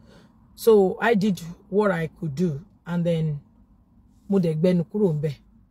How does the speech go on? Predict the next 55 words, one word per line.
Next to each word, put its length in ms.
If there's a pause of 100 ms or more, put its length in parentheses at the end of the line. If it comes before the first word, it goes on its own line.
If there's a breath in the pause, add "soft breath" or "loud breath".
(140)
So 180
when 220
everything 540
came 240
to 100
pass 240
this 280
year, 240 (640)
I 100
was 280
looking, 380 (200)
because 460
not 380
everything, 380
pé 120
okay 300
o, 140
nǹkan 180
tí 100
mo 80
sọ 180
náà 160
nìyẹn, 280
ṣó 140
ti 80
wá, 260
mm-mm. 240 (340 soft breath)
People 220
were 220 (220)
sending 400
messages 480
to 120
me, 300
they 140
were 120
sending 380
me 140
videos. 500 (320 soft breath)
Even 300
when 120
I 120
spoke 260
about 320
him 240
last 320
year, 240 (380 soft breath)
some, 360
a 100
lot 200
of 100
people 280
made 200
shows 400
for 140
me. 180